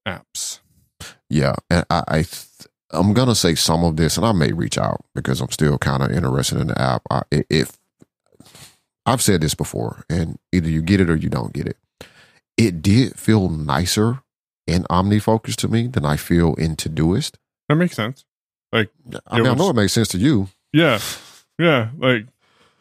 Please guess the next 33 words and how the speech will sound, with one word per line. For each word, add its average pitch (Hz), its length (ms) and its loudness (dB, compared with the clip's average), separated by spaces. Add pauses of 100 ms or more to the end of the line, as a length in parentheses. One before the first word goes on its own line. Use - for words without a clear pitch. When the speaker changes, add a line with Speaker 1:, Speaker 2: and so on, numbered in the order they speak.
Speaker 1:
Tom 208 220 2
Speaker 2:
But 170 160 6
some 160 140 6
Speaker 1:
Decker 160 140 2
is 131 80 2
Speaker 2:
peop- 127 60 2
Speaker 1:
actually 123 260 -2
the 120 80 -6
first 131 260 -8
one 131 100 -4
who 143 100 -6
introduced 123 420 -6
me 123 100 -8
to 110 60 -8
OmniFocus. 107 640 -6
He 123 80 4
recorded 127 600 2
a 104 320 -2
audio 113 640 0 (380)
tutorial 123 640 2
of, 104 440 0
I 104 80 2
think 98 160 -2
it 107 40 -8
was 104 120 -6
OmniFocus 104 680 -2
two, 107 500 2 (380)
uh, 101 140 2
whatever 107 280 4
the 104 80 0
previous 110 380 2
version 98 400 -2
was, 92 340 -4